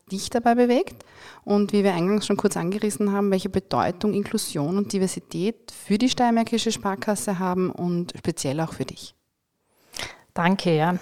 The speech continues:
Speaker 2: Also die Diversität ist der Steiermärkischen Sparkasse ja schon quasi in die Gründungsurkunde geschrieben, wo steht, von Anfang an war es unser Zweck, allen Menschen unabhängig von Status, Nationalität, Glauben, Geschlecht, Alter et cetera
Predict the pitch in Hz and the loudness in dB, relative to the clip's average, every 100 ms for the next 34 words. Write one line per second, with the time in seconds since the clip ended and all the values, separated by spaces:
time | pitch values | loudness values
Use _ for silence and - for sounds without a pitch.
0 | - - _ 202 202 214 185 214 185 180 | -6 -20 _ 2 4 4 6 8 10 8
1 | 226 220 170 220 - 196 - 208 - 165 | 6 6 8 6 4 -2 2 2 4 4
2 | 190 202 202 196 - 151 165 - 190 - | 4 2 0 0 0 2 2 0 0 0
3 | 190 185 185 190 - 170 170 190 190 208 | 0 2 0 0 2 2 2 0 2 4
4 | 208 233 185 180 - 185 175 185 180 190 | 6 6 4 2 2 0 2 0 0 0
5 | 180 185 170 170 190 226 240 - - _ | 0 0 2 4 4 2 0 -8 -16 _
6 | _ _ 202 196 - 175 196 202 190 160 | _ _ -2 0 2 2 2 -2 2 4
7 | 208 - 220 190 196 190 175 180 202 214 | 4 6 8 10 10 10 8 8 2 2
8 | - - 165 - - 185 190 175 180 220 | 0 0 0 0 2 4 4 4 2 2
9 | - 233 208 196 208 - 202 196 - 190 | 4 4 2 4 2 2 0 0 0 0
10 | 185 - 151 170 - 214 208 196 185 208 | 0 4 4 4 4 2 2 2 2 4
11 | 185 180 185 185 180 214 - - 165 165 | 6 6 6 6 8 8 6 2 6 6
12 | 196 202 - - 170 196 - - - 170 | 4 2 0 2 4 2 2 -6 2 4
13 | 190 - 208 180 175 185 175 208 208 208 | 2 4 4 4 0 0 0 4 4 4